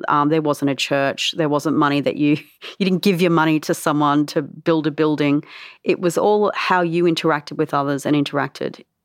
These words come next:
with the world. And the loss of that way of being, um, I just wonder how, you know, how different the world would have been had we had a Stoic, <laughs> a Stoic world.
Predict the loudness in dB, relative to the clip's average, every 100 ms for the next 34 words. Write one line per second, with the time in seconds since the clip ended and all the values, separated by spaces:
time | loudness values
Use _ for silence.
0 | _ -6 -6 -2 -2 2 2 2 0 -4
1 | -10 _ -20 -20 -20 _ -4 0 2 2
2 | 0 -2 -10 _ -4 0 2 2 0 -2
3 | -4 0 -2 0 0 0 -2 -2 -2 0
4 | 0 0 -4 -2 0 2 0 0 -4 -8
5 | _ -8 -4 -4 -2 -2 0 0 -2 -4
6 | -2 -2 -2 -6 -10 _ _ _ _ _
7 | _ -8 -2 0 0 -2 0 0 0 0
8 | 0 -2 0 -2 0 -2 0 -2 -4 -14
9 | -6 -4 -4 -2 -2 -2 -2 -8 -10 -10
10 | -10 -4 -4 -4 -10 -6 -2 -2 0 0
11 | 2 0 -8 -18 -16 -6 0 2 4 2
12 | -2